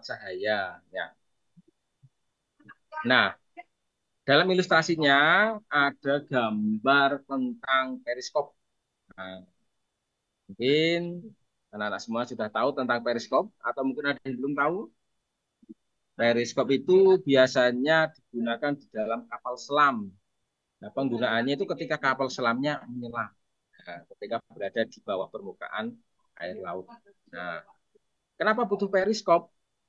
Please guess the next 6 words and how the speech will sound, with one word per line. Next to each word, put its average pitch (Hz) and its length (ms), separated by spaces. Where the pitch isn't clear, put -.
Karena 131 480
kalau 135 240
di 113 160
dalam 107 560
kapal 98 320
selam, 90 720